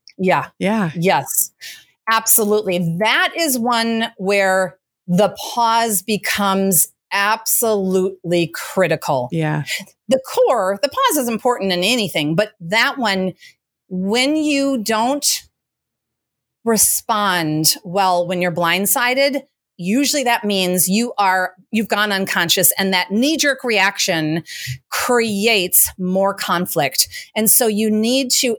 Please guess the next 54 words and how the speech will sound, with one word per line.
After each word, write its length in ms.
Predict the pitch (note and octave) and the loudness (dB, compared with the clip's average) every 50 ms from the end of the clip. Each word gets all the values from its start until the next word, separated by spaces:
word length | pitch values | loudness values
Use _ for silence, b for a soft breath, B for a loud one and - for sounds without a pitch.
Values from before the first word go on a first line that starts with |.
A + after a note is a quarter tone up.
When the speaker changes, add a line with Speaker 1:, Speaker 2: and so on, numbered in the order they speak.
| - | -4
Speaker 1:
in 220 | - C#4 C4 C4 C#4+ | -4 -2 0 0 0
that 240 | D#4 D4 C4+ - | 0 0 -2 -2
moment, 400 | A3 G#3 G#3+ G#3 G3 F#3 F3 - | -2 0 0 0 0 0 -2 0
do 160 | - A3+ A3+ G3+ | -2 0 0 0
whatever 600 | F#3+ A#3 - _ - E4 G4 F#4+ D#4+ D#4+ G4 F#4+ | -2 -2 -4 _ -2 -2 -2 0 0 -2 0 0
you 180 | D#4+ D#4 E4 E4 | 0 -2 -2 -2
can 220 | - D#4 D4+ C#4 | -2 -2 -2 0
do 180 | B3 D4 C4 - | 0 0 0 0
to 100 | - A3 | -2 -4
pause. 360 | - - A#3+ F3+ D#3+ D#3+ B B B B B | -2 0 0 0 0 -2 B B B B B
Now, 140 | B3 A3+ - | -4 -2 0
I've 280 | A3+ B3+ C#4+ D#4+ C#4+ C4 | 0 2 2 2 2 2
got 180 | D#4 B3 A3 | 0 2 2
a 60 | A3 | 0
strategy 500 | G3+ - - G#3+ G#3+ G#3+ A3+ G#3 A3 A#3+ | 0 0 2 2 2 2 2 0 0 0
that 160 | G#3 G#3 G#3+ G3+ | 2 2 2 2
I 120 | G3 G3+ | 2 2
use 500 | G#3+ A3+ B3 A#3+ A#3+ B3 C#4 D4 C#4+ B3+ | 2 2 2 2 2 2 2 0 0 -2
personally 580 | - - B3+ B3+ - - - G3+ F#3 F#3 G3+ A3 | 0 2 2 2 2 0 0 0 0 2 2 2
and 140 | A3 G#3+ | 2 2
that 160 | G#3+ G3 G3+ - | 2 0 0 2
I, 560 | G3 F#3+ F#3+ F#3+ G3 - G#3 G3 F#3+ F#3+ F#3 F#3 _ - | 2 2 2 2 2 2 2 2 2 0 -4 -6 _ 0
I, 200 | F#3+ F3+ F3 F3 | 0 2 2 2
um, 240 | F3 F3+ F3+ F#3+ | 0 -2 -4 -2
some 160 | - - A#3+ G#3+ | 0 0 2 2
of 80 | G3 | 0
my 80 | F#3 F#3 | 0 -2
clients 460 | F#3+ - C#4+ C4 B3 A#3 G#3 - - | -2 0 0 0 2 2 0 0 0
use, 260 | F3+ E3 E3+ F3 F3 | 0 0 0 0 0
where 320 | F#3 G3+ G3 F#3+ F#3 F3 - B B B B B B B B | 0 0 0 0 0 -2 -6 B B B B B B B B
if 160 | A3+ B3 B3 | 0 0 2
you, 140 | A3+ A#3+ - - - - | 0 -2 -2 -4 -10 -8
if 100 | - G3+ | -4 -4
you 60 | A#3 | -4
put 240 | A3 - G4+ - F3 | -2 0 0 0 0
your 100 | F3 D4+ | 0 0
hand 280 | B3 C#4 C4 B3 A#3+ A3 | 0 0 0 2 2 0
out, 120 | F3+ F3 | 0 0
your 120 | F#3 G#3+ G#3 | 0 0 2
left 260 | A3 A3+ A3+ - - | 2 0 0 0 -4
hand 380 | B3+ A3 G3 F#3 F3+ F#3+ F#3+ - - - - | -2 0 0 0 0 0 0 -2 -2 0 0
into, 640 | - G#3 G3+ G#3 G3 - - A3 G3+ G3 G3 G3 | 0 0 2 0 0 0 0 0 0 2 0 0
uh, 420 | A3 - G3 F#3+ F3+ F3 F3+ F3+ F#3+ - _ G#3 | 0 0 2 2 4 2 2 0 0 -2 _ -2
like 220 | F#3+ F#3+ F#3 - | 0 0 0 0
a, 120 | G3 F3 F3 - | -2 -2 -2 -2
an 160 | - G3 F#3+ F#3+ - | -2 -2 -2 0 0
L 320 | F3+ D#3 D3 D3+ D3 D#3 - | 0 0 2 0 -2 -2 0
shape, 280 | - - E3+ D3 C#3+ - _ - | 0 0 2 0 -2 -6 _ -4
almost 260 | G#3+ G#3+ G#3+ G3+ - - | -2 0 0 0 2 2
like 160 | G#3 G3 G3 | 0 2 2
i-, 40 | A#3+ B3 C4 A#3+ A3 - | 0 0 0 -2 0 -2
if 100 | A#3 A3 | -2 -2
you 140 | G#3+ G3+ G3+ | 0 0 0
remember 500 | G3+ G#3 G#3 G3+ G#3 G3+ G3+ G3 F3+ | 0 0 0 0 0 0 0 0 -2